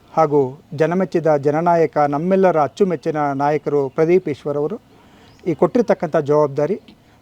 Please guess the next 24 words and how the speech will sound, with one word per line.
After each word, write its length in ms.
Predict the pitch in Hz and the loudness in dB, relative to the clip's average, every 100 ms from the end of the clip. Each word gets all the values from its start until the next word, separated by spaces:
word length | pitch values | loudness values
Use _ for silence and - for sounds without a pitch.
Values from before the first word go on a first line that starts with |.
| - | -2
ಪಕ್ಷ 240 | 175 - | -2 0
ಸಂಘಟನೆ 460 | 208 185 170 151 160 | -2 -2 -2 -4 -4
ಒಂದು 180 | 147 | -2
ಜವಾಬ್ದಾರಿಯನ್ನು 680 | 135 143 147 143 143 143 143 | 0 2 2 0 0 0 -2
ನನಗೆ 400 | 139 139 135 131 | -4 -4 -4 -4
ನೀಡಿರ್ತಾರೆ. 680 | 143 156 165 - 170 240 - - | -4 -4 -4 -2 -2 -4 -4 -2
ತಮ್ಮೆಲ್ಲರ 480 | 156 165 214 214 | 0 0 2 2
ಮಾರ್ಗದರ್ಶನ, 680 | 190 151 165 170 151 196 170 208 - _ - - | 2 2 0 0 -4 -6 -8 -10 -14 _ -20 -6
ಎಲ್ಲ 320 | 151 175 190 | 0 4 4
ಕಾರ್ಯಕರ್ತರನ್ನು 840 | 160 156 160 175 175 - 165 156 147 | 2 0 0 -2 -4 -4 -4 -2 0
ಒಳಗೂಡಿಸ್ಕೊಂಡು 640 | 147 160 160 - 170 190 | 0 0 -2 -4 -4 -2
ನಾನು 320 | 165 143 202 | 0 2 4
ಅವರಲ್ಲಿ 300 | 214 175 165 | 4 4 2
ಒಬ್ಬನಾಗಿ 580 | 147 147 156 165 156 131 - - - - | 2 0 -2 0 0 -2 -6 -20 -16 -4
ಈ 60 | 151 | -2
ಪಕ್ಷ 280 | 143 160 220 | 0 -2 -2
ಸಂಘಟನೆಯಲ್ಲಿ 600 | 196 175 165 165 156 151 | -2 -2 -4 -4 -4 -2
ನಾನು 180 | 147 135 | -4 -4
ಕೆಲಸ 240 | 143 135 | -2 0
ಮಾಡ್ತೀನಿ 400 | 202 170 - 151 | 0 -2 -4 -6
ಅಂತ 160 | 143 147 | -6 -4
ಈ 80 | |
ಸಂದರ್ಭದಲ್ಲಿ 480 | 135 147 147 147 151 | -4 -4 -6 -4 -2
ಹೇಳ್ತಾ, 260 | 147 170 | -2 -2